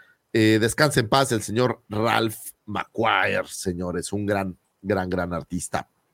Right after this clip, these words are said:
Eh, cuatro de marzo del dos mil cinco se funda Wikipedia, una de las fuentes más, eh, confiables y más socorridas cuando necesitas información sobre Star Wars. La neta es el primer lugar en donde yo siempre busco cuando algo se me ocurre.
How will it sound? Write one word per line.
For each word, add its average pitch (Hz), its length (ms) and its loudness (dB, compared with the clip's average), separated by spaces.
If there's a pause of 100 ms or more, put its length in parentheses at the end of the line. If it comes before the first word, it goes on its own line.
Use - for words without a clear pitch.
(1040)
Eh, 143 300 8
cuatro 226 280 4
de 180 80 6
marzo 220 460 6
del 175 160 6
dos 151 160 2
mil 202 160 0
cinco 202 400 4
se 160 160 2
funda 175 540 6
Wikipedia, 247 800 4 (500)
una 180 180 4
de 160 60 6
las 139 160 4
fuentes 165 400 2
más, 151 500 -2 (440)
eh, 113 400 4
confiables 202 720 4
y 131 240 0
más 147 300 2
socorridas 151 760 4
cuando 120 260 2
necesitas 117 540 -2
información 113 560 0
sobre 113 240 2
Star 151 240 4
Wars. 190 300 2 (400)
La 123 180 2
neta 165 340 2
es 147 120 4
el 139 100 4
primer 127 240 2
lugar 139 220 6
en 120 100 0
donde 104 180 0
yo 135 140 4
siempre 120 280 2
busco 120 340 2
cuando 95 340 2
algo 110 300 4
se 92 120 -4
me 90 100 -2
ocurre. 202 420 4